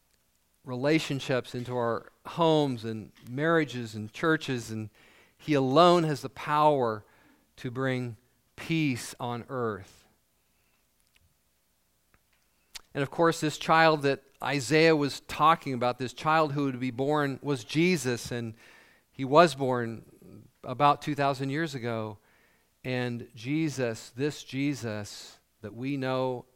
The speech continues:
and love and serve, is this king that Isaiah was talking about. And there is coming a day,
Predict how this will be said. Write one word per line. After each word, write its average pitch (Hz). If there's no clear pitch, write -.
and 107
love 123
and 104
serve, 117
is 107
this 120
king 120
that 117
Isaiah 113
was 123
talking 120
about. 92
And 180
there 190
is 214
coming 220
a 208
day, 165